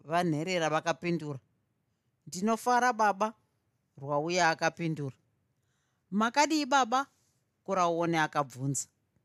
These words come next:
"Ini ndinofara mwanangu. Ko, iwe unofara here mwanangu?" "Ini ndinofara kwazvo." Kuraone akapindura ndokubva vati, "Nhai baba munini, gomo iri ramunoti mumwe waMwari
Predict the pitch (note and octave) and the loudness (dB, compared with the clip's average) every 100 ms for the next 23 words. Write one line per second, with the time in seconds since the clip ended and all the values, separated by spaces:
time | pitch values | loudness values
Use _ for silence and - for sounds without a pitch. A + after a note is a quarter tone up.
0 | _ _ _ _ _ _ G#3+ A#3 B3 C4 | _ _ _ _ _ _ 0 4 4 2
1 | B3 A#3+ C4 C4 B3 A#3 A#3 A#3+ - _ | 0 2 2 4 2 2 2 0 -6 _
2 | _ _ _ C4+ A#3+ C#4+ C#4+ C4+ B3+ B3+ | _ _ _ 2 4 4 2 2 4 4
3 | A3 F#3 A3+ G3 F#3 F3+ _ _ _ _ | 4 2 2 2 2 -2 _ _ _ _
4 | _ _ _ _ _ _ - A#3 C#4 D#4+ | _ _ _ _ _ _ -4 2 4 4
5 | D4 B3 A3 A#3 G#3+ G#3 F3+ - - _ | 2 0 2 2 2 0 0 -2 -10 _
6 | - F#3 E3 D#3+ D#3+ D#3 D3+ D3 - D#3+ | -4 0 0 0 0 0 0 -4 -4 -6
7 | D3+ C#3+ D#3+ D#3 C#3+ B2+ D3 D3 D3+ C3+ | -6 -6 -8 -6 -4 -2 -2 -4 -8 -16
8 | _ _ _ _ _ _ _ _ - E3 | _ _ _ _ _ _ _ _ -4 -2
9 | A#3+ E4+ A3 G#3 G#3+ G#3+ G#3 E3 _ _ | 0 2 2 4 4 4 2 -2 _ _
10 | _ _ _ _ _ D#3 A#3 B3 C4 B3+ | _ _ _ _ _ -2 0 4 4 2
11 | B3+ C4 B3+ B3 B3 C#4 D4 D#4 - D4+ | 2 0 0 0 2 2 2 2 0 -2
12 | B3+ B3 A#3+ A#3 B3+ C4+ B3+ A#3 A3+ A#3 | 2 2 2 2 2 2 0 2 0 -2
13 | A#3 | -6